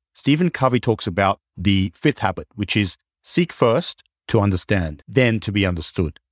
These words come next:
And Stephen argues that in all communication, our first and most important task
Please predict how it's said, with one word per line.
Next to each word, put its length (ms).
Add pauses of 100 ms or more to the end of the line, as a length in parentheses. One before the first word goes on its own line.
(400)
And 80
Stephen 300
argues 400
that 320
in 120
all 140
communication, 880
our 80
first 500
and 160
most 280
important 500
task 480